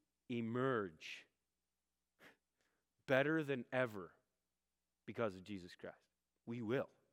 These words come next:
All right? So, that said, look at Hebrews chapter ten. I want you to look at verse eighteen. So, who read Hebrews this week? Just by show of hands, who read Hebrews?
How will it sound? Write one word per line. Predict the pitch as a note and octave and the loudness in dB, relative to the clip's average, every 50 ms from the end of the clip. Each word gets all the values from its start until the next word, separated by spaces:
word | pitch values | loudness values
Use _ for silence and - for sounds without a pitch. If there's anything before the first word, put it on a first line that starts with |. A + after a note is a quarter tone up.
| _ _ _ _ _ _ _ _ _ _ _ _ _ _ _ _ _ _ _ _ _ _ - | _ _ _ _ _ _ _ _ _ _ _ _ _ _ _ _ _ _ _ _ _ _ -6
All | A2+ | 0
right? | A2 A#2 C#3 D#3 F3 F3 - - _ _ _ _ _ | 6 8 8 8 8 4 -2 -16 _ _ _ _ _
So, | - - G3+ D3 G#2 - - - - - - - - - - - - - _ _ - _ _ _ _ _ _ _ _ _ _ _ - | 8 10 12 12 12 8 0 -16 -20 -20 -20 -20 -20 -20 -20 -20 -20 -20 _ _ -20 _ _ _ _ _ _ _ _ _ _ _ 12
that | F#3 G3+ A3 - | 12 12 12 12
said, | - A3+ G#3+ G3+ G3+ E3+ D#3+ E3 | 12 12 12 12 12 12 10 12
look | G#3+ A#3+ - - | 12 12 12 12
at | A#3 - | 10 10
Hebrews | - - - A3 A3+ A3 F#3 A3 A3 A3 A3 F#3+ - - - | 8 4 6 6 6 6 8 8 8 8 8 6 2 -8 6
chapter | - G#3 G3 G3 F#3+ - - G3+ F#3+ F#3 F3 D#3+ - - - - _ _ _ _ _ _ - - - | 12 12 12 12 12 10 6 6 8 8 6 2 -8 -20 -20 -20 _ _ _ _ _ _ -20 -10 2
ten. | - F3 D#3 C#3+ C#3 C#3 D3 D3 - - _ _ - - - - - - - _ - - | 8 10 10 10 10 6 2 -4 -10 -20 _ _ -10 -10 -10 -10 -10 -16 -20 _ 0 6
I | D#3 | 8
want | F3+ A3 A3 - | 8 8 8 8
you | B3+ | 4
to | B3+ A#3+ | 8 8
look | A3+ G3 | 10 10
at | A3+ F#3 | 8 10
verse | E3 G3+ G3 - - - | 10 8 8 8 6 6
eighteen. | G3 G3+ G3 - - F#3 D#3 B2 G2+ E2+ - - _ _ - - - - - _ | 6 6 6 4 4 4 4 4 4 0 -8 -18 _ _ -20 -20 -20 -20 -20 _
So, | - - A3 G3 D#3+ B2 - - - - - _ _ _ _ _ _ _ _ _ _ _ _ _ _ _ _ _ _ _ _ _ _ _ _ _ _ - | 8 12 12 12 12 12 8 -2 -20 -20 -20 _ _ _ _ _ _ _ _ _ _ _ _ _ _ _ _ _ _ _ _ _ _ _ _ _ _ 12
who | C#4 D4+ C#4+ | 12 12 12
read | C#4 C#4 C#4 A#3+ | 12 12 12 12
Hebrews | G#3 B3+ B3 G#3+ G#3+ G3+ D3+ | 12 12 12 12 10 6 6
this | F3+ F3+ - F3+ | 4 2 6 6
week? | E3 B2+ A2 - | 4 4 6 4
Just | F#3 G3 - - G3 F3 | 4 4 4 0 2 12
by | E3+ F#3+ F#3+ F3+ | 12 12 12 12
show | - - A3+ A3+ | 12 12 12 12
of | A3+ G3 | 12 12
hands, | A3 A3 A3+ A3+ - - | 12 10 10 10 8 6
who | A#3 A#3 | 6 10
read | A3 A3 A3 F#3+ | 12 12 12 12
Hebrews? | F#3 G#3 D#3+ C#3+ B2+ - - | 8 4 4 2 0 0 0